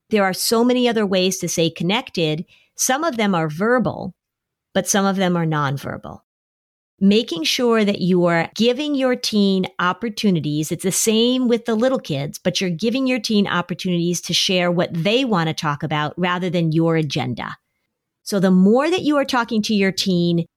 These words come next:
with your agenda, the more that they're gonna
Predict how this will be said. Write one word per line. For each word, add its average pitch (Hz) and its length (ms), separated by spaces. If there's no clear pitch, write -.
with 185 240
your 233 800
agenda, 202 760
the 175 280
more 190 400
that 180 260
they're 175 260
gonna 170 360